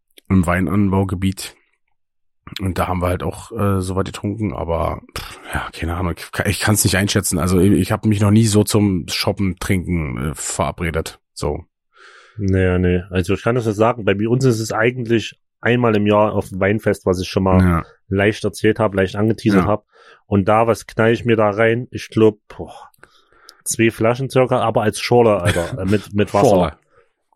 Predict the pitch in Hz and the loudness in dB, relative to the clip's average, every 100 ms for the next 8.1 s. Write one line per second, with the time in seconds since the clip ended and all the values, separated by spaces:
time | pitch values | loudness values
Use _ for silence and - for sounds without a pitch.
0 | _ _ _ _ _ - - - 123 120 | _ _ _ _ _ -18 -12 0 4 4
1 | 101 - - - - - - - - - | 4 0 -10 -18 -16 -12 -12 -12 -14 -16
2 | - 90 92 90 - - 127 131 139 170 | -4 2 2 0 -8 -6 2 2 2 0
3 | - 143 165 180 160 220 135 143 127 123 | 2 2 4 2 2 2 2 2 2 0
4 | 139 - 135 120 120 113 107 - _ - | -2 2 4 4 4 4 4 -2 _ -2
5 | 104 113 107 113 151 143 120 110 - 117 | 0 4 4 4 4 4 4 -2 2 2
6 | 110 117 117 - 131 127 120 117 104 123 | 2 2 0 2 2 2 0 2 4 4
7 | 127 185 - - - 123 - 123 151 156 | 2 -2 -16 -14 -2 0 2 4 4 2